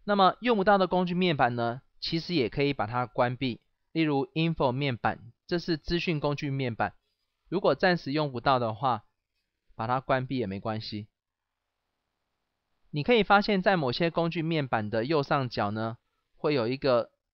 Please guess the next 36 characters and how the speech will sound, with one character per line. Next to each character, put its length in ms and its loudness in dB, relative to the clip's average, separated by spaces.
三 240 0
角 180 0
箭 220 -4
头， 300 -8
点 220 2
选 200 0
之 160 2
后 360 2
就 160 0
可 140 0
以 240 0
设 200 0
定 200 0
相 260 2
关 140 2
的 120 0
选 200 -6
项。 260 0
每 240 2
一 40 0
个 120 4
工 180 0
具 140 -4
面 240 2
板 160 2
的 120 0
选 200 -4
项 320 0
有 160 -4
些 180 0
是 140 -4
不 200 -2
一 60 -2
样 240 0
的。 180 -12
好， 260 -2